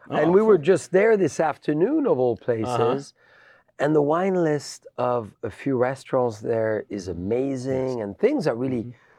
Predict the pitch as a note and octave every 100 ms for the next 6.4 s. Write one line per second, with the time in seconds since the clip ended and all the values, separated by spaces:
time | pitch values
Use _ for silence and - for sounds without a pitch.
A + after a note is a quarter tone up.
0 | _ _ E3 A3+ E3+ F#3 F3+ G3+ A3 -
1 | D#3+ G#3 - A#3+ - - - - D#3+ F3
2 | G#3 A3 - _ C#3 - D#3+ F3 E3+ E3
3 | D#3 - - D#3 D3+ C3 A#2 C3+ A#2+ A2+
4 | G#2+ G#2 G#2+ A2 A#2+ - - - _ -
5 | F#2+ A#2 C#3 _ _ B2+ - - _ _
6 | - _ C#3+ D#3+